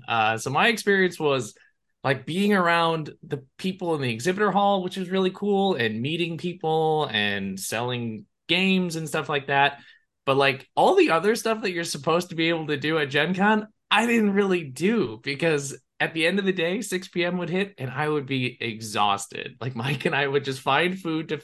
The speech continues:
sustain ourselves. And then usually we would hang out with some folks at the, like, the end of the night. There would be something going on. And so that was actually some of the most fun, was just sort of the informal get-togethers with fellow, um,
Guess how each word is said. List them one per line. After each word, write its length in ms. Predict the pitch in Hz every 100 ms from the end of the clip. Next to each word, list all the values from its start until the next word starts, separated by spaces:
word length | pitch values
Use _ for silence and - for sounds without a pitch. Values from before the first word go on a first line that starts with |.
| -
sustain 560 | - 143 131 131 131
ourselves. 580 | 120 117 127 110 107 110
And 220 | 120 113
then 240 | 113 113 104 - _ _ _
usually 340 | 185 233 233
we 100 | 214
would 100 | 180
hang 260 | 143 147 143
out 120 | 135
with 100 | 131
some 160 | 135 120
folks 320 | 120 113 -
at 200 | 117 -
the, 500 | 113 107 101 98 101
like, 160 | 104 101
the 160 | - 107
end 160 | 104
of 60 | 101
the 100 | 98
night. 240 | 95 95
There 80 | 101
would 140 | 95
be 60 | 95
something 380 | 107 95 104 95
going 320 | 95 92 92
on. 280 | 92 92 92
And 120 | 95
so 120 | 113
that 200 | 135 214
was 140 | 196 147
actually 400 | 123 123 107 95
some 220 | 123 104
of 80 | 95
the 60 |
most 280 | 101 101 -
fun, 240 | 101 90
was 180 | 90 87
just 200 | 110 101
sort 120 | 107
of 60 | 95
the 100 | 98
informal 580 | 107 101 110 95 92 90
get-togethers 720 | 98 92 95 90 92 92 90
with 240 | 92 90 - _ _ _ _ _ -
fellow, 640 | 98 98 95 92 90 95 -
um, 540 | 95 87 87 85 85